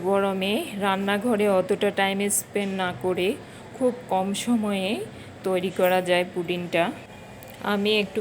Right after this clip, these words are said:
কেটে দেখালাম পুডিংটা কতটা সফট হয়েছে। We hope you enjoy the food. Please subscribe. Speak to you soon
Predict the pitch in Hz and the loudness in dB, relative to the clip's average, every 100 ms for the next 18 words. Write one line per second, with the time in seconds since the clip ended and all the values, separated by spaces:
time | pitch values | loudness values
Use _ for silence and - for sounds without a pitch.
0 | 208 202 202 214 180 185 185 214 185 180 | 2 4 6 4 4 2 2 0 2 0
1 | 208 190 180 185 185 - 175 190 - 180 | 0 -2 0 0 0 2 2 0 0 0
2 | 175 196 196 208 240 320 - 175 180 - | 0 0 4 4 4 -2 0 2 2 -2
3 | - 214 180 170 - 180 180 302 - - | -2 2 2 0 -2 -2 -2 -4 -14 -18
4 | - - 208 208 214 214 220 190 - - | -12 -4 2 2 2 0 -2 -2 -4 0
5 | 196 190 247 196 190 185 196 180 190 185 | 2 2 2 0 0 2 2 4 2 0
6 | 185 185 208 226 - - - - - 214 | 0 2 2 -2 -12 -16 -18 -18 -8 0
7 | 214 214 - 208 185 190 - - 185 185 | 2 2 4 4 4 2 -2 2 2 2
8 | 226 - - - - - 208 - - 208 | -2 -8 -20 -20 -16 -4 -2 -2 0 4
9 | 208 202 - 208 208 208 202 208 196 | 4 2 0 4 6 4 4 4 4